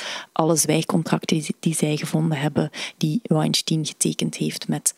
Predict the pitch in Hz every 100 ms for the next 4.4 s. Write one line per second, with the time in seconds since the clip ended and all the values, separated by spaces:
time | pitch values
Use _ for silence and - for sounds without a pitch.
0 | - - - - 151 151 - - - -
1 | - - - - 190 - - 175 185 185
2 | 175 175 185 185 165 156 160 165 - -
3 | 170 - - 151 - 151 147 156 156 165
4 | 175 - 170